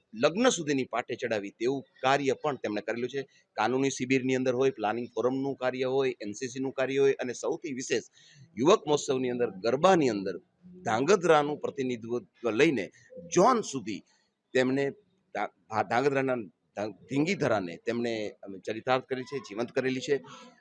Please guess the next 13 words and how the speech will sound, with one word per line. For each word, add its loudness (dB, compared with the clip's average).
આવા 6
નિવેદિતાબેન 0
છે, -8
તેમણે 0
એમની -6
જિંદગીની -2
ત્રણ -4
કરોડ -2
રૂપિયાની -2
જે, -2
જે -4
રાશિ 0
છે -8